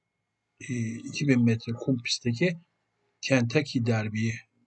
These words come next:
grup bir koşuyu Javier Castellano ile bir boy farkla kazanıyor. İki sıfır bir elli yedi derecesi ki bu da, e, Triple Crown'un ilk ayağı.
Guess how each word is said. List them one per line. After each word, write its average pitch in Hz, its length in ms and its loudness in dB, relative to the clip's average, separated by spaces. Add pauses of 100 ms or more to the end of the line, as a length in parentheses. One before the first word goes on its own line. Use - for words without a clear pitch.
(580)
grup 117 220 -8
bir 131 100 0
koşuyu 123 460 -4
Javier 120 480 2
Castellano 120 640 0
ile 135 240 0
bir 127 220 4
boy 110 140 -4 (100)
farkla 117 300 -4
kazanıyor. 123 560 2
İki 135 240 -4
sıfır 117 420 -6
bir 156 220 0 (800)
elli 113 260 0
yedi 117 340 0
derecesi 117 640 0 (240)
ki 120 220 0
bu 123 220 0
da, 143 300 0
e, 120 40 0 (1400)
Triple 117 280 0 (120)
Crown'un 113 360 -4
ilk 131 300 -2
ayağı. 123 260 0